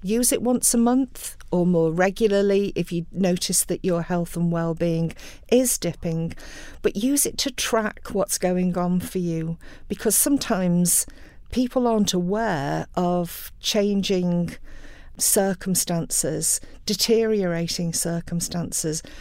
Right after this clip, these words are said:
until they hit something face on. Whereas the view was having it written down somewhere it might just help you spot the trends, upwards, downwards.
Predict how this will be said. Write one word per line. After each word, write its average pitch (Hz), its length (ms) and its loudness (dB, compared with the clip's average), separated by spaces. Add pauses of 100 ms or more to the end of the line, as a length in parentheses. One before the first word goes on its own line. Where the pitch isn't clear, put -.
(200)
until 226 280 2
they 196 180 0
hit - 400 2
something - 640 0 (580)
face 185 460 0
on. 175 340 2 (640)
Whereas 185 400 2
the 180 80 -6
view 226 300 2
was 170 440 2 (220)
having 226 320 0
it 202 160 2
written 185 300 0
down 214 420 0
somewhere 175 760 0 (200)
it 208 140 -4
might 202 240 0
just - 200 -2
help - 380 -6
you 170 160 -2 (240)
spot - 580 0
the 202 60 -6
trends, 165 600 -2
upwards, - 600 0
downwards. 185 760 2